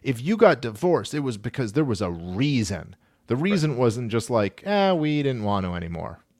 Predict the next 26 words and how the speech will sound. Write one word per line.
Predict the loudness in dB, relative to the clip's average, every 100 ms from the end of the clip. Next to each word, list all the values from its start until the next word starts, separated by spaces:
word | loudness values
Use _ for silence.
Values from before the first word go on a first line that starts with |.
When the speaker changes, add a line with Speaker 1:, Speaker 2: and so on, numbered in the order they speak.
| _ _ _
Speaker 2:
And | -2
you | 4
were | 6
Speaker 1:
<laughs> |
You |
Speaker 2:
like | 8
Speaker 1:
know, |
Speaker 2:
a | 8
Speaker 1:
like, | 8
that |
Speaker 2:
social | 8 8
Speaker 1:
wasn't, | 6 6
Speaker 2:
pariah, | 6 6 6 6 4
Speaker 1:
that | 6
Speaker 2:
too. |
Speaker 1:
wasn't | 6 6 4
an, | 2 2
that | 2 6
wasn't | 6 6
an | 4
option. | 6 6 4 -2 -6 -6 -6
It | -2
was | 0 2
like, | 2 2 0
Speaker 2:
Right. | -2
Speaker 1:
okay. | 0 -2